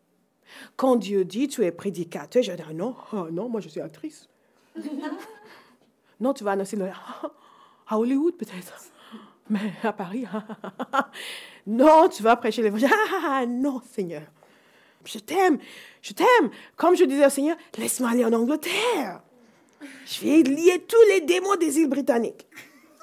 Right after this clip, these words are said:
Non, non, tu vas lier ceux qui sont en France. Ah non! Ceux-là, on les laisse aux Lituaniens. <laughs>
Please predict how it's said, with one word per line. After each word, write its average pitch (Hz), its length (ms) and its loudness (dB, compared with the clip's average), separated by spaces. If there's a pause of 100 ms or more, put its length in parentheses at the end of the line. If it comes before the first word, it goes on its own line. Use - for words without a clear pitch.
(580)
Non, 359 120 0
non, 302 100 4
tu 233 60 0
vas 254 120 4
lier 240 160 4
ceux 247 360 -6
qui 233 80 -8
sont 220 80 2
en 202 80 2
France. 220 180 -2
Ah 285 220 -4
non! 339 800 2 (580)
Ceux-là, 285 380 4
on 233 40 2
les 208 120 4
laisse 285 340 2
aux 240 60 2
Lituaniens. 185 520 -4 (320)
<laughs> 220 80 -12